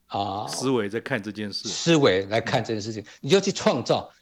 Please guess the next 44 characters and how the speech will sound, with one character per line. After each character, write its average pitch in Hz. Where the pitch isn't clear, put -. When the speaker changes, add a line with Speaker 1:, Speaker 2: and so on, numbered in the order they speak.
Speaker 1:
也 190
许 160
这 185
条 151
曲 127
线 135
没 139
有 151
创 135
成， 107
另 143
一 -
条 143
曲 107
线 120
创 117
造， -
创 185
造 151
出 -
来 123
你 101
就 131
去 123
做 110
了。 -
Speaker 2:
嗯 101
哼。 87
Speaker 1:
去 139
做 185
过 165
的 139
过 139
程 110
当 120
中， 117
你 107
会 117
得 101
到 95
很 85
多， 95
因 123
为 120